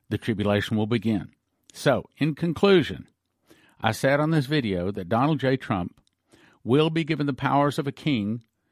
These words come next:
hence, you could call him King Donald. I don't believe that anyone's going to be calling him that, but I'm just saying that's the kind of power he's about to have. Now, my first assertion, I'm going to try to give you some, and by the way, this is not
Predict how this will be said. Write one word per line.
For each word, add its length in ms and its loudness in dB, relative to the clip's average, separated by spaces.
hence, 840 -4
you 100 -2
could 180 -6
call 200 0
him 140 -2
King 280 -2
Donald. 320 0
I 80 -2
don't 220 -2
believe 260 0
that 140 -6
anyone's 400 0
going 160 -2
to 80 -4
be 80 -4
calling 400 2
him 200 2
that, 360 0
but 160 0
I'm 120 4
just 200 0
saying 180 2
that's 240 -2
the 80 -8
kind 220 -2
of 40 -8
power 300 0
he's 180 -6
about 260 -8
to 80 -10
have. 260 -4
Now, 240 -2
my 160 0
first 560 0
assertion, 840 -2
I'm 80 -4
going 220 -2
to 100 -10
try 240 0
to 60 -2
give 200 -2
you 120 -2
some, 300 -4
and 120 -4
by 100 4
the 80 0
way, 140 0
this 240 2
is 160 -6
not 240 0